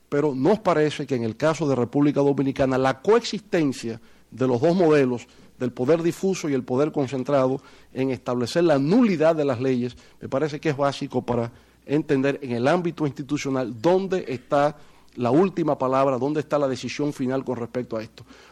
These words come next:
Obviamente en Francia no ocurre así, y menciono a Francia porque es nuestro modelo de referencia. En Francia existe una especie de consejo constitucional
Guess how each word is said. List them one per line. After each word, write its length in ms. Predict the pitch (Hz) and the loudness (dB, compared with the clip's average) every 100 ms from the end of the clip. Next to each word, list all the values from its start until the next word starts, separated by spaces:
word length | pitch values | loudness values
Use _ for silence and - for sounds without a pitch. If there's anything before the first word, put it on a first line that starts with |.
| - | -2
Obviamente 440 | 143 160 196 196 | 0 4 2 2
en 100 | 151 | 0
Francia 420 | - 156 165 165 | 2 2 2 2
no 80 | 156 | 0
ocurre 300 | 143 143 127 | 0 0 -2
así, 280 | 120 196 123 - | -2 -6 -8 -10
y 160 | 120 | -8
menciono 400 | 117 113 139 143 | -6 -6 -4 -2
a 20 | |
Francia 540 | 170 190 156 139 185 202 - - - _ | 0 2 2 0 -4 -4 -10 -20 -20 _
porque 240 | - 113 | -8 -4
es 60 | 135 | -4
nuestro 280 | 147 143 147 | -4 -4 -2
modelo 360 | 131 127 135 | 0 2 2
de 80 | 131 | 0
referencia. 640 | 127 120 160 202 160 110 104 - - _ - | -2 0 2 2 0 -8 -12 -16 -20 _ -6
En 120 | 120 | -6
Francia 380 | 110 139 151 156 | 0 0 0 -4
existe 340 | - 160 - | -6 -8 -4
una 120 | 170 | -4
especie 340 | 151 147 151 165 | -2 -4 -4 -4
de 100 | 151 | -4
consejo 540 | 135 117 113 143 156 | -2 -4 -4 -4 -2
constitucional 800 | - 151 160 160 156 156 147 156 | -4 -6 -6 -6 -4 -2 -2 -2